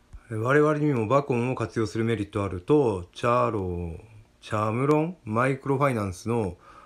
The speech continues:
ヤニック・ミレフ最高経営責任者シーイーオーは指摘する。ただ、バコンを利用するには様々な規制や、えー、制約をクリアしなければならないため、現実的な選択肢になっていないとも同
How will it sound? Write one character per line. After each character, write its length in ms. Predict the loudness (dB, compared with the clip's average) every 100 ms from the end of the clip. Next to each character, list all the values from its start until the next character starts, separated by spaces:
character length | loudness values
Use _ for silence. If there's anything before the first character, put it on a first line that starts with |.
| -16 -10
ヤ 160 | -2 2
ニ 160 | 2
ッ 60 | -2
ク・ 140 | -6
ミ 140 | -2 0
レ 140 | 0
フ 280 | 0 -2 -2
最 280 | 0 0 0
高 140 | 0
経 160 | 0 0
営 40 |
責 160 | -2 -2
任 140 | -2
者 160 | -2 -8
シ 140 | -4
ー 20 |
イ 20 | -2
ー 80 | -2
オ 60 |
ー 20 |
は 320 | 0 0 0 -6
指 240 | -8 -8
摘 40 | -8
す 100 | -10
る。 140 | -10 -12 -18 -2
た 140 | 2
だ、 280 | 2 2 -2 -16 -14 0
バ 160 | 0
コ 120 | 2
ン 80 | 0
を 20 |
利 120 | 0 -2
用 80 |
す 140 | -4 -4
る 80 | -4
に 100 | -2
は 320 | -2 -4 -4
様 220 | -4 -2
々 140 | -2 -4
な 120 | -4
規 140 | -6
制 240 | -4 0 2
や、 300 | 2 0 -6 -20 -20 -20 -14
え 60 | -8
ー、 40 |
制 200 | -2 2
約 220 | 2 2
を 60 | 2
ク 120 | 2
リ 80 | -4
ア 40 |
し 80 | -4
な 80 | -8
け 100 | -8
れ 80 | -8
ば 100 | -6
な 100 | -6
ら 80 | -4
な 80 | -6
い 60 |
た 120 | -6
め、 260 | -2 -2 -4 -12 -16 -2
現 240 | 2 4
実 140 | 2 -2
的 80 | -2
な 100 | -2
選 300 | -2 -2 -2
択 180 | -2 -4
肢 140 | -6
に 180 | -4 -2
な 140 | 0 -2
っ 80 |
て 260 | -4 -8 -4
い 120 | -2
な 180 | -2 -4
い 180 | -6 -12
と 340 | -2 0 0 -2
も 280 | -2 -2 -2
同 340 | -4 -2 -4